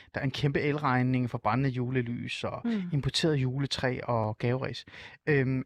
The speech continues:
Speaker 1: er du, øh, en af de typer, der synes, at vi skal holde fast i julen og julens værdier, men samtidig så skal vi også, øh, huske på, øh, det tro-,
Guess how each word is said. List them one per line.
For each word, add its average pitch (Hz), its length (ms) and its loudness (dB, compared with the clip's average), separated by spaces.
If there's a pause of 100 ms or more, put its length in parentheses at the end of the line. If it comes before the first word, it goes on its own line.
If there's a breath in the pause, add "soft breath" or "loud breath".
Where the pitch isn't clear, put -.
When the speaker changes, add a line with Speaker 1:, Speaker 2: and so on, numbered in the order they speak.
Speaker 1:
er 147 100 0
du, 226 400 2
øh, 143 400 2
en 165 120 0
af 156 80 -2
de 160 80 -2
typer, 160 280 0
der 147 60 4
synes, 147 260 -2
at 127 80 -4
vi 120 40 -8
skal - 120 -10
holde - 180 -18
fast - 320 -2
i 165 260 0
julen 151 300 -2
og 135 100 0
julens 147 300 -4
værdier, 151 320 -2 (440 loud breath)
men 143 80 2
samtidig 151 420 0
så - 120 -6
skal - 160 -8
vi 95 60 -8
også, 151 220 -2
øh, 156 120 4
huske 139 200 -6
på, 160 240 0 (240)
øh, 110 260 -2
det 135 140 -2
tro-, - 220 -4